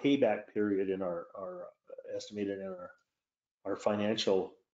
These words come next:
<clears throat> projections is two and a half years. Well, if we could lock in today's palladium price,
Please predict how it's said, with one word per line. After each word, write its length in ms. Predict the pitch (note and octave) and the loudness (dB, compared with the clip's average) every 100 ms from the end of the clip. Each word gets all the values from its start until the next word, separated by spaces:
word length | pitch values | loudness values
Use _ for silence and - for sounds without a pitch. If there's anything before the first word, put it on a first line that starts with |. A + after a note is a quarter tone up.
| _ | _
<clears throat> 280 | - A#2+ A2 | -10 -8 -4
projections 640 | G#2 A#2 C#3 - G2+ F#2+ | 2 4 4 2 -4 -2
is 140 | F#2 - | -4 -2
two 180 | C3+ A#2+ | 4 4
and 80 | |
a 40 | G#2 | 4
half 240 | G2+ F#2 | 0 -2
years. 360 | G#2 A2 E2 F#2+ | 0 2 0 0
Well, 160 | G#2 | 2
if 120 | G2+ D#3 | 4 4
we 100 | D#3 | 4
could 120 | B2 | 6
lock 260 | A#2+ B2+ | 4 4
in 140 | B2 G2+ | 0 -2
today's 340 | - A2 D3+ | 0 2 2
palladium 440 | - D3+ E3+ F3+ F3+ | 2 2 4 0 0
price, 340 | F#3+ G3+ | 0 -2